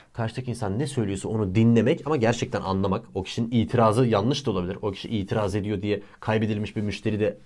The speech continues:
anlamına gelmez. Sadece senin o sosyal zekanı geliştirip işinde daha iyi olman lazım. Olaya bu seviyede taktiklerle yaklaşırsan ve yeterince deneyim kazanmazsan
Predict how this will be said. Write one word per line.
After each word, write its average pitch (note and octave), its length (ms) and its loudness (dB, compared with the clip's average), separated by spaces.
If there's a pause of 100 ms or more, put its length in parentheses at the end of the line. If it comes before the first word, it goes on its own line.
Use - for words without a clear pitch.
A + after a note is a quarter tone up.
(100)
anlamına F#2 340 2
gelmez. G2+ 600 4 (460)
Sadece G#3+ 500 4
senin F3+ 280 -2
o D3 80 2
sosyal C#3+ 400 0
zekanı G#2+ 400 0
geliştirip C#3 580 4 (520)
işinde E3+ 380 0
daha C3 180 4
iyi C3 120 6
olman G2+ 340 4
lazım. F2+ 260 -8 (200)
Olaya C3 460 6
bu G#3 100 4
seviyede G#2+ 400 2
taktiklerle G#2 640 0
yaklaşırsan D3 840 2
ve G2 100 2
yeterince C3+ 480 2
deneyim A#2 300 4
kazanmazsan C3 800 0